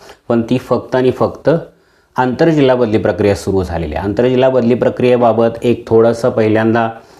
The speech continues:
जे पत्र काढलं होतं, त्या पत्रामध्ये असं म्हटलं होतं की ज्यांनी दोन हजार बावीसमध्ये फॉर्म भरला होता आणि ज्यांची बदली झाली नाही,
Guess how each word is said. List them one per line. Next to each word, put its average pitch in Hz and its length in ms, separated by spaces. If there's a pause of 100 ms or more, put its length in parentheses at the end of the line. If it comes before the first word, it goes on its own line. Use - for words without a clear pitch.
(260)
जे 110 80
पत्र 113 320
काढलं 110 300
होतं, 110 340
त्या 110 120
पत्रामध्ये 107 480
असं - 220
म्हटलं 98 320
होतं 101 280
की 120 320 (360)
ज्यांनी 113 260
दोन 127 160
हजार 135 220
बावीसमध्ये 127 640
फॉर्म 127 360
भरला 113 280
होता 107 480 (420)
आणि 107 200
ज्यांची 107 280
बदली 131 320
झाली 120 220
नाही, 101 140